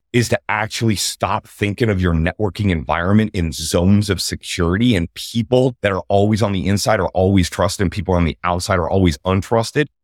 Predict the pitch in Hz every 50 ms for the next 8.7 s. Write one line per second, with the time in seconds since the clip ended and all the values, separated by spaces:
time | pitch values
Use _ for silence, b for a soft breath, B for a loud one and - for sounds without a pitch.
0 | _ _ - 113 120 110 107 95 - - 151 151 - 143 113 110 107 101 110 104
1 | 107 95 - - 98 98 90 85 107 110 110 101 92 107 120 110 - 87 113 113
2 | 110 110 107 107 104 101 - - - 110 107 92 90 95 110 - - 101 90 -
3 | 92 - - _ - - - 220 - 104 101 95 87 - - - - - - -
4 | 123 120 117 107 95 90 90 - _ 87 90 - 107 107 - - 92 98 98 -
5 | - 95 85 78 87 92 123 143 - - _ _ _ _ _ - 151 165 - 135
6 | 139 151 165 160 143 - - 95 104 104 - - 127 117 117 110 110 - - -
7 | - 127 101 - - 101 135 160 - - 90 - - 87 - - 113 95 - 117
8 | 110 - - 92 - - - 180 190 131 90 92 -